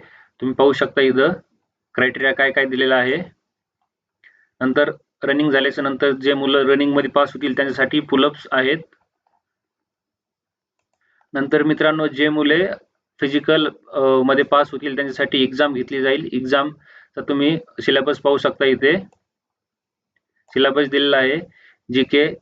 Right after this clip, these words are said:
जीएस आणि मॅथ असणार आहे मित्रांनो. इथं सर्वांना सेम राहील. तुम्ही मार्किंग सिस्टम पाहू शकता इथे. क्वेश्चन वीस, चाळीस मार्काला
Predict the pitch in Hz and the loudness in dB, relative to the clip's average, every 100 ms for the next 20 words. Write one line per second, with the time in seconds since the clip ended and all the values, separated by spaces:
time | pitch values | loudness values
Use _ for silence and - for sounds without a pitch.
0 | _ _ _ _ _ _ _ _ _ _ | _ _ _ _ _ _ _ _ _ _
1 | - 127 139 147 156 - - 131 135 180 | -10 -2 2 2 0 -12 -4 0 0 -2
2 | - _ _ - 131 139 143 135 147 135 | -6 _ _ -2 0 2 0 0 -2 0
3 | 135 131 131 131 131 131 139 185 - _ | 0 -2 -2 0 0 2 0 -2 -10 _
4 | _ _ _ - 135 139 143 139 - 143 | _ _ _ -2 2 2 2 0 0 0
5 | 139 135 139 185 - _ _ _ _ _ | 2 2 2 -2 -8 _ _ _ _ _
6 | _ _ _ _ _ _ _ _ _ _ | _ _ _ _ _ _ _ _ _ _
7 | _ _ 123 147 139 135 135 156 147 147 | _ _ 0 2 4 2 0 -6 -6 -8
8 | 131 147 139 143 135 139 139 127 123 139 | -8 -6 0 0 0 -4 0 0 2 0
9 | 190 - _ _ _ _ _ _ _ _ | 0 -8 _ _ _ _ _ _ _ _
10 | _ _ _ _ _ _ _ - 127 - | _ _ _ _ _ _ _ 2 2 4
11 | 139 135 147 165 - _ 135 139 - 139 | 0 2 0 0 -10 _ 0 0 0 -2
12 | - 185 160 | 0 2 2